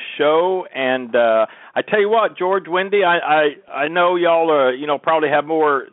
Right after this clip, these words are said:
things you would rather be doing than sitting here talking on the show with New Year's coming up and your anniversary. Like, I, I just gonna, our, our time's kinda winding down here. We still have to give away some Cobra prizes. I was just wanting to know, um, what, what are your, what are you guys'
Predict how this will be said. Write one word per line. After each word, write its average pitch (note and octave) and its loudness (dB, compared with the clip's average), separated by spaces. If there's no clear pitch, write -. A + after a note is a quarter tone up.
things D3+ -2
you D3 -4
would D3 -6
rather C#3 -2
be C3 -10
doing C#3+ -2
than B2 -4
sitting C3+ -4
here D#3+ -4
talking C3 -4
on B2+ -6
the A#2 -12
show D#3 2
with A#2 -6
New C3+ -4
Year's C3+ -2
coming C3 -4
up C3+ 0
and B2+ -4
your B2+ -8
anniversary. C3+ -4
Like, C3 -2
I, D3+ 0
I F3+ 0
just G#3+ -10
gonna, F#3+ 0
our, C#3+ -2
our D3 0
time's G#3 -2
kinda F#3+ 0
winding F3 -2
down E3 2
here. E3+ -2
We C#3+ -6
still E3+ 0
have D#3 -2
to D3 -20
give D3+ -6
away D3 -2
some A2 -14
Cobra C#3 -4
prizes. C3+ -2
I D3 0
was E3+ -4
just E3+ -8
wanting E3 -4
to C#3+ -6
know, D3 0
um, A#2 2
what, D#3 -4
what F#3 0
are G3 2
your, G3 -2
what F#3+ 0
are G#3 0
you G#3+ -8
guys' F3 0